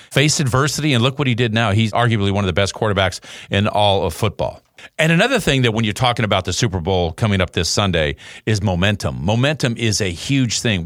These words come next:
We all that have been a professional athlete know one thing. It's almost like the eight hundred pound gorilla in the room. You don't want to talk about it, but you know it's there. You can't quantify it. You can't see it,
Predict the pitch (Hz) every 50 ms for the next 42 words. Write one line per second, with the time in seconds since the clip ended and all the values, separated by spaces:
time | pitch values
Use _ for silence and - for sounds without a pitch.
0 | 101 101 101 123 131 127 123 113 98 107 98 98 107 95 90 104 101 98 101 -
1 | 98 - 95 87 - - - - 101 92 95 98 87 - 87 85 80 87 95 90
2 | 85 92 92 87 - 90 67 58 57 - - - - - - - 117 110 - -
3 | 160 170 156 123 - 135 123 117 - 110 104 107 101 117 110 98 85 - 110 101
4 | 98 85 85 87 92 90 85 80 80 80 76 82 78 71 60 57 - - - -
5 | - - - - - - 92 92 123 143 147 139 123 - 131 127 123 - - 101
6 | 101 95 92 82 95 90 - - 90 87 98 107 117 107 - - - 104 98 98
7 | 98 87 76 - - - 117 110 98 - - 123 123 123 117 120 - - 113 110
8 | 110 110 110 107 - - - - - - - - - - - 135 135 127 - -
9 | - - 208 208 185 147 127 - -